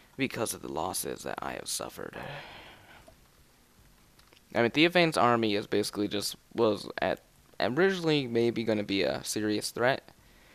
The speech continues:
However, I think, um, since the campaign has extended, it's more of a distractionary force. As much as they have been able to harass and destroy the Romans,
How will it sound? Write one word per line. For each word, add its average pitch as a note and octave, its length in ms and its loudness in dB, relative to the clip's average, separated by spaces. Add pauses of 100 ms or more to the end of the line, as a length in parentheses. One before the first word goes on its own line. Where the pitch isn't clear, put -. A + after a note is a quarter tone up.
(240)
However, A2+ 540 8
I G2+ 160 -2
think, A2+ 440 -6 (680)
um, G2 360 -4
since G#2+ 360 -4
the G#2 100 -4
campaign G#2+ 500 -4
has D#2 460 -6
extended, C#3+ 560 -2
it's - 220 -2
more D#3 160 2
of C#3 80 0
a C3 60 -2
distractionary F#2 800 -2
force. - 420 -8 (840)
As A#2+ 200 6
much B2 260 4
as A#2+ 80 -6
they A#2 140 6
have A2 80 4
been A2+ 100 0
able G#2+ 240 0
to - 180 -6
harass A2+ 760 -2
and A2 340 -8
destroy A#2 480 0
the B2 100 2
Romans, C3+ 480 -2